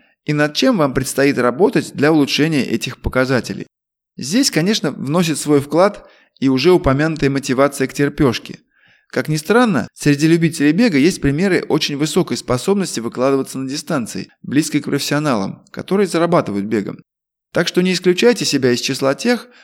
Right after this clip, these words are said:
кто может волевым усилием добиться прибавки в скорости на финишных километрах.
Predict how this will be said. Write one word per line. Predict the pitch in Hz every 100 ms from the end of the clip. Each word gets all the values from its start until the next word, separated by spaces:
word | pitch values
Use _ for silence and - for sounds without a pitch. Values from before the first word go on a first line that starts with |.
| _
кто | - 147
может | 156 143 117
волевым | 139 143 135
усилием | 135 139 247 208 131
добиться | 110 113 202 -
прибавки | - 131 139 135 127
в |
скорости | - 180 208 165 - - - _
на | -
финишных | 117 139 143 147 -
километрах. | 123 131 120 - -